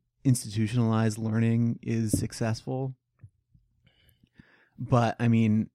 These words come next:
she's not, she's not going out to answer the question, you know, is, is school good or bad? The book starts up front with the assumption that institutionalized learning is broken, which I think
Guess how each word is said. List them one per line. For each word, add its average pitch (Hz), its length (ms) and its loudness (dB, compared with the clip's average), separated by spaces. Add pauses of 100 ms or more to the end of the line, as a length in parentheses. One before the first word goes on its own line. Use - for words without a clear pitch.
(120)
she's 120 420 0
not, 120 340 6 (100)
she's 123 260 0
not 123 240 4
going 110 300 2
out 107 260 -2
to 101 240 -4 (240)
answer 110 320 0
the 101 100 -4
question, 101 520 -4
you 95 80 2
know, 98 320 -2 (400)
is, 135 440 6 (100)
is 139 280 6
school 135 300 4
good 113 200 4
or 104 100 4
bad? - 440 -6 (420)
The 123 160 0
book 143 440 0
starts 151 360 -2
up 127 140 -2
front 123 300 -2
with 117 160 0
the 120 140 0
assumption 147 580 4
that 120 220 0 (200)
institutionalized 120 920 0
learning 113 300 2
is 107 80 0
broken, 107 480 0
which 104 320 -6
I 110 100 -6
think 107 440 -6